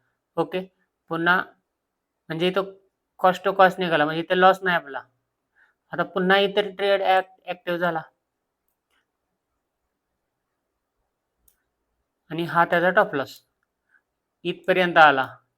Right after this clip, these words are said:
तर आपण त्याचा टॉप लॉस इथपर्यंत आणायचा. हा इथपर्यंत आला, त्याचा टॉप लॉस थोडा खाली आणायचा किंवा त्याला हलवायचंच नाही आपल्या cost to cost आणून. नंतर जर तुम्ही थांबला पंचवीस, तीस, चाळीस, पन्नास, एक तासभर, तर त्याचं एवढं मोठं टार्गेट मिळते.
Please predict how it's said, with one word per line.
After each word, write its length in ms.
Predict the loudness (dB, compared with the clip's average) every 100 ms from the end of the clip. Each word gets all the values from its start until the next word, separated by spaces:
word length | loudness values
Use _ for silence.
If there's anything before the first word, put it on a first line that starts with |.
| -4
तर 60 |
आपण 240 | -4 -2 -4
त्याचा 180 | -2
टॉप 240 | 0 -2 -6
लॉस 180 | -12 -12
इथपर्यंत 440 | -16 -12 -10 -4
आणायचा. 380 | -4 -4 -10 -16 -20 _ _ _ _ _ _ _
हा 100 | 0 0
इथपर्यंत 520 | 0 -2 -4 -2 2
आला, 280 | 2 2 -4 -8
त्याचा 160 | -8
टॉप 220 | -6 -6
लॉस 140 | -8 -10 -6
थोडा 200 | -4 -4 -8 _ -12
खाली 200 | -6 -4
आणायचा 360 | -4 -6 -10 -16 _ _ _ _ _ _ _ _ _
किंवा 220 | -4 0
त्याला 240 | 2 4 6
हलवायचंच 560 | 6 6 6 4 -2
नाही 160 | -4 -4
आपल्या 180 | -4 -6
cost 260 | -6 -8 -10
to 60 | -6
cost 260 | -6 -4
आणून. 200 | -8 -10 -16 _ _ _ _ _ _
नंतर 340 | -8 -2 2 2
जर 180 | 2 0
तुम्ही 180 | 0 -2
थांबला 320 | 0 0 2 0
पंचवीस, 540 | 0 -10 -10 -12 -18
तीस, 260 | _ -18 -10
चाळीस, 320 | -2 -2 -2 -8
पन्नास, 340 | -10 -8 -10
एक 140 | -10 -8
तासभर, 300 | -6 -6 -10 -18 _ _ _ _
तर 80 | -4
त्याचं 220 | -2 0
एवढं 260 | 4 4 4
मोठं 220 | 2 0
टार्गेट 380 | 2 0 0 -14
मिळते. 320 | -16 -20 _